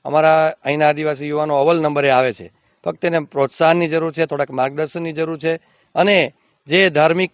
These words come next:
આધાર ઉપર એમનું જે ધર્માંતરણ કે મતાંતરણ થઈ રહ્યું છે એ દૂર કરવા માટે થઈને અમે આ બધો પ્રયત્ન એકદમ પાયાના સ્તરથી કરી રહ્યા છીએ. જેમાં અત્યારે એકસો ને સાઠ વિદ્યાર્થીઓ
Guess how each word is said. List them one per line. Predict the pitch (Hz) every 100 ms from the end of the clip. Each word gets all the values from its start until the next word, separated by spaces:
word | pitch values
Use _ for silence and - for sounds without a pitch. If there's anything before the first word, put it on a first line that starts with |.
| _
આધાર | 143 143 165 170
ઉપર | 156 165
એમનું | 156 160 160
જે | 147 135
ધર્માંતરણ | 131 156 160 147 151
કે | 147 143
મતાંતરણ | 135 135 135 139 156 143
થઈ | 147 143
રહ્યું | 135
છે | 104 98 _ _ _ _ -
એ | 131
દૂર | 147
કરવા | 151 143 139
માટે | 135 131
થઈને | 123 143 147 101 _ _ _ _ _
અમે | 127 147
આ | 135
બધો | 127 123
પ્રયત્ન | 123 117 117 123 120 117 _ -
એકદમ | 143 143 147
પાયાના | 139 143 151 139
સ્તરથી | - 127 -
કરી | 117 117 135
રહ્યા | 147 139
છીએ. | 143 147 _ _ _
જેમાં | 139 147 151
અત્યારે | 156 147
એકસો | 147 - 160
ને | 147
સાઠ | 151 156 147
વિદ્યાર્થીઓ | 139 147 143 151 151 120